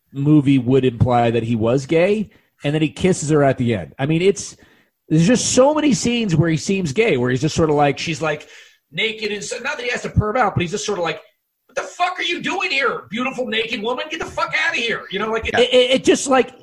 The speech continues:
Speaker 1: like, she's just, there's so many situations that should be kind of sexual or at least, you know, tension building, and he's just sort of like, "Ugh, naked woman, ugh, away. I'm trying to, you know, I'm trying to do my fucking cook thing."
Speaker 2: He could have looked at her and goes, "Yeah, you know what?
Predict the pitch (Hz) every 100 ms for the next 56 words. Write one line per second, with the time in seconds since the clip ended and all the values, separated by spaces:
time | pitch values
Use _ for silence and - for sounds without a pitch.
0 | - 254 - - 247 - 269 - 254 -
1 | 254 277 262 170 233 - 214 208 180 160
2 | - 208 196 190 170 127 220 - - 190
3 | 190 160 131 127 170 196 - - 170 127
4 | 123 123 - - - 165 196 - 165 147
5 | 143 135 135 131 135 - 147 131 127 -
6 | 277 294 - - - _ _ _ - 220
7 | 254 226 175 180 226 247 165 - 233 165
8 | - - - 190 214 247 170 95 127 151
9 | 208 208 202 190 175 160 - 175 165 165
10 | 160 160 - 190 185 156 165 175 175 165
11 | 180 185 165 202 202 180 262 277 247 208
12 | 220 214 202 196 185 170 180 180 - 233
13 | 175 - _ _ _ 185 202 240 240